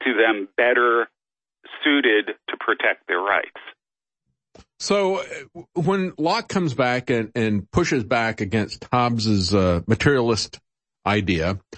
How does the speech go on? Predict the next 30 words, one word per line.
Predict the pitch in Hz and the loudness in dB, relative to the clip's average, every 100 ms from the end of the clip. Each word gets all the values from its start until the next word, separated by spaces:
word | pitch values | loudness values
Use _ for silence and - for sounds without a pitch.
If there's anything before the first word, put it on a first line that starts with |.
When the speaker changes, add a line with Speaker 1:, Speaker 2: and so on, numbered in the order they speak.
| - - | -12 -2
Speaker 2:
of | 92 92 82 | 2 2 0
authoritarian, | 90 120 110 123 110 107 | 2 2 2 2 2 0
centralized, | 95 120 - 107 104 101 101 87 - | 0 0 2 2 4 4 2 -2 0
monstrous | 101 110 131 - - 107 - | 4 4 4 0 0 0 0
government, | 107 87 90 165 | 0 2 0 2
because | 170 170 180 | 2 2 2
I | |
understand, | 220 120 185 131 | 0 2 2 2
I | |
mean, | 110 95 101 | 2 2 2
Leviathan, | 98 135 - - 202 - 107 | 2 2 0 -2 0 0 -6
<laughs> | - | -2
I, | 175 196 | 0 2
I'm | 190 | 0
sure | - 254 214 | 2 2 2
that | 147 | 2
he | 214 202 | 0 2
understood | 190 160 - - 170 131 131 - | 2 2 0 2 4 2 0 -2
<laughs> | |
Leviathan | 214 - 190 - 135 147 156 147 127 | -2 2 0 2 2 2 2 2 2
when | 123 | 2
he | 120 | 2
talked | 135 135 - | 2 2 2
about | 107 104 | 2 2
it. | 104 - - - | 0 -4 -12 0
He | 160 | 2
understood | 147 131 147 127 | 2 2 2 2
that | 113 | 2
that | 123 123 | 0 2
was, | 113 110 101 | 2 2 -2